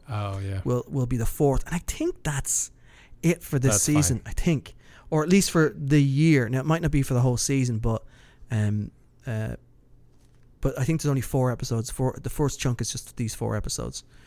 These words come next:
Speaker 2: Um, yeah, the Crew Coos Morty is, is, is excellent with the
Speaker 1: God,
Speaker 2: whole
Speaker 1: so
Speaker 2: heist
Speaker 1: funny.
Speaker 2: themed
Speaker 1: It,
Speaker 2: thing.
Speaker 1: yeah, it
Speaker 2: and just shows how brilliant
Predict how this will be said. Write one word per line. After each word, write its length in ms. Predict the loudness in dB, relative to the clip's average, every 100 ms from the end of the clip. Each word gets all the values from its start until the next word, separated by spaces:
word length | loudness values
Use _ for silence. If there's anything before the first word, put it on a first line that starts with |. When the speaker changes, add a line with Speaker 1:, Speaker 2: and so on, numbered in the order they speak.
| -20 -20 -6
Speaker 2:
Um, 300 | -2 -2 -2
yeah, 160 | -2 -2
the 80 | 0
Crew 220 | 4 4
Coos 320 | 4 2 2
Morty 360 | 0 -2 -2 -6
is, 180 | -8 -10
is, 220 | -10 -10
is 200 | -10 -8
excellent 400 | -8 -8 -6 -8
with 120 | -6 -6
the 80 |
Speaker 1:
God, 40 | -4 -4
Speaker 2:
whole 100 | -4
Speaker 1:
so 260 | -4 0
Speaker 2:
heist 160 | 2 2
Speaker 1:
funny. 300 | 0 -2 0
Speaker 2:
themed 100 | 0
Speaker 1:
It, 200 | 0 -2
Speaker 2:
thing. 200 | -6 0
Speaker 1:
yeah, 180 | 0 -2 -10 -20 -20 _ -4
it 180 | 0 0 -2 -20 -20 _ _ -20 -20 -8
Speaker 2:
and 100 | -4
just 140 | -2 0
shows 200 | 0 0
how 220 | -2 -2 -8 -20 -20 -14 -8
brilliant 520 | -6 -2 -2 -2 -6